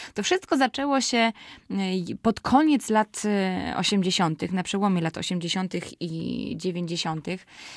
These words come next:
Mm, początkowo wydawało się, że nie będzie jakichś większych problemów z tą produkcją, ale później wieloletnia walka o budżet.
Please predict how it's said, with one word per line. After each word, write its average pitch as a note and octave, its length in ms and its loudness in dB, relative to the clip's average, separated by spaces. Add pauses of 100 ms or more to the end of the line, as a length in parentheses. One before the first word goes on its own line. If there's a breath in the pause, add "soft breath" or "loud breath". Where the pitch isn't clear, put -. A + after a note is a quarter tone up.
(180 loud breath)
Mm, F3 460 -2
początkowo A3+ 580 2
wydawało G#3+ 500 2
się, G#3 300 -2
że G3 480 -2
nie G3+ 240 2
będzie A3 460 2
jakichś F3 280 -2
większych E3+ 380 -2
problemów D#3+ 440 -2
z - 20 -20
tą E3+ 160 -4
produkcją, D#3+ 560 -4
ale C#4 240 2
później D#3+ 480 -4
wieloletnia G#3 760 2 (100)
walka E3+ 520 -2
o F3+ 220 -2
budżet. D#3+ 500 -4